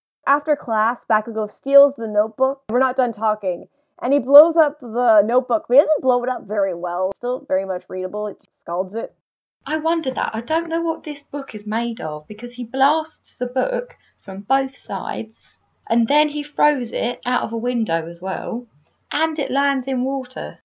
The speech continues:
Speaker 2: How is that notebook still usable? What's it made of?
Speaker 1: Very sturdy. Probably, maybe Deku's used to Bakugo blowing up his shit, and so he's, like, fireproofed it. Or maybe they're kinda like plastic covers.
Speaker 2: Maybe.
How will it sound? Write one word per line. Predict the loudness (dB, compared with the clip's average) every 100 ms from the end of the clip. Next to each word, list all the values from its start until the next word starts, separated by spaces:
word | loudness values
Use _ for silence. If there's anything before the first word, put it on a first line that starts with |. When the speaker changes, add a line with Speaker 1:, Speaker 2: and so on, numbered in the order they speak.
| _ _ _
Speaker 2:
How | -8 2 4
is | 4 0
that | -2 -2
notebook | -4 -4 -4 -6
still | -8 -4 -2 -2 -4 -4
usable? | -4 -4 -6 -4 -4 -4 -8 _
What's | -10 -8
it | -6 -4
made | -4 -4 -6
of? | -8 -10 -2
Speaker 1:
Very | 0 2 0
sturdy. | -4 -2 0 0
Probably, | -2 0 2 2
maybe | 2 0 0 0
Deku's | 2 2 2 -4 -6
used | -10 -10 -12 _ _
to | -8
Bakugo | -2 0 -2 -2 -2 -2
blowing | 0 0 0
up | -4
his | -6 -6
shit, | -4 -4 -4 -8
and | -6
so | -4
he's, | -4
like, | -4 -8 _
fireproofed | -10 -8 -10 -14 -20 -20
it. | -20 _ _ _
Or | 0
maybe | 4 4
they're | 4 4
kinda | 2 2
like | 0 0
plastic | 0 0 -2 -4
covers. | -4 -2 -6 -8 _ _ _ _ _ -10
Speaker 2:
Maybe. | -6 -6 -6 -6 -4 -8 -12